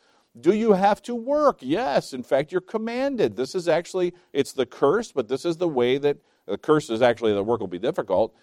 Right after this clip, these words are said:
but this is the way that God made man in his perfect state. Adam was given a job before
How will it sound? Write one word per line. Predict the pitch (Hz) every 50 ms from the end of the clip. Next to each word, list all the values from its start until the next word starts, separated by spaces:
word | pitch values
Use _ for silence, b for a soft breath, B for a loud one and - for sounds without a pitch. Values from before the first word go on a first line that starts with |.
| _ _
but | - 131 127
this | 170 180 190
is | 208 -
the | 208 185
way | 180 180 165
that | 151 143 127
God | 143 139 143 147
made | 156 190 202 185
man | 196 196 202
in | 202
his | 190 180 -
perfect | - 220 233 220 - - -
state. | - - - 302 311 240 - _ _ _ _ _ _ _ _ _ _ _ _ _ _ _ _ _ _ _ _ _ _ _ _ _ _ _ _ _ _ _ _ _ -
Adam | 143 196 247 277 269
was | 233 214 190 160
given | 175 214 226 240 247
a | 240
job | 196 - 170 190 208 240 269 247 170 110 113
before | 139 143 139 - - 170 170 170 185 190 196 208 220